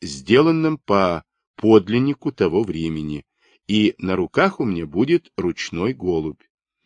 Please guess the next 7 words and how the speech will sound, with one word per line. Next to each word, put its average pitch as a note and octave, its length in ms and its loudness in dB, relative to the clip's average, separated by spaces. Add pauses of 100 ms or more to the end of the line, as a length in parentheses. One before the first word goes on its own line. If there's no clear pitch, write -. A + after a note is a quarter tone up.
(400)
Это B2 220 0
я B2 100 6
сам F#2 300 -2
придумал, E2+ 460 -6
чтобы F2 560 -6
занять F2 720 -6
руки. D2 540 -14